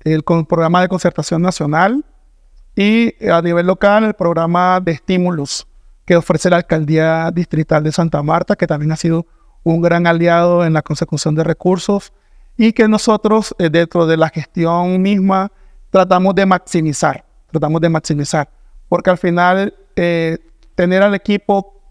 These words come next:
cualificado y capacitado, eh, requiere también dignificar el trabajo del productor, del maestro sabedor, de la instructora de canto, del ingeniero de sistema, del productor audiovisual, y que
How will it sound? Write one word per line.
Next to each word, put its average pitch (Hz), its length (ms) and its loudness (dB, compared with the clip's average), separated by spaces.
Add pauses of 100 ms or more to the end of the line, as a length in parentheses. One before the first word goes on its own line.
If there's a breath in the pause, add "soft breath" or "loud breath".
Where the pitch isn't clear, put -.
(120)
cualificado 185 680 2
y - 20 -2
capacitado, 170 840 0 (520)
eh, 160 440 -2 (100)
requiere 185 960 -2
también 175 480 -2 (260)
dignificar 185 680 0
el 196 100 -2
trabajo 160 460 0
del 160 100 0
productor, 170 720 -2
del 170 200 0
maestro 160 340 0
sabedor, 151 580 -4 (300)
de 170 180 2
la 160 440 2
instructora 165 500 -2
de 160 120 -2
canto, 160 460 -2 (300)
del 190 160 2
ingeniero 170 360 2
de 170 40 0
sistema, 165 440 -2
del 165 100 0
productor 170 560 0
audiovisual, 160 800 -2 (500)
y 190 160 2
que 180 640 -2